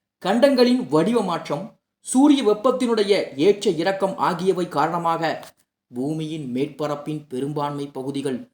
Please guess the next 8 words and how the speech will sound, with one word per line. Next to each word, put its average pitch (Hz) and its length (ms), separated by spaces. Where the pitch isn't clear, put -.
குளிர்ச்சியாகவும் 151 880
பனிக்கட்டியாகவும் 151 1000
மாறியது. 120 420
பின்பு 233 260
லட்சக்கணக்கான 233 920
ஆண்டுகள் 220 440
கழித்து 202 380
பூமி 156 280